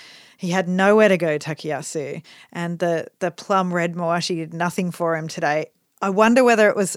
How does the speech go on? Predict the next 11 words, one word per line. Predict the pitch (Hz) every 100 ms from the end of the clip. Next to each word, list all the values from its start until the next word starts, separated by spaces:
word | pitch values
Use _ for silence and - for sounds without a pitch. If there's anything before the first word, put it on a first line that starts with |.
| -
a | 190
lot | 185 185 - -
of | 185 180 - - _ _ _ -
Wakatakakage's | 185 202 175 175 - 180 175 151
vibe | 147 175 208 220
today, | - 196 190 226 320 - _ _ _ -
just | 208 - - _ -
terrible | 220 208 196 180
time | 190 175 175
in | 170
July, | 170 165 151 151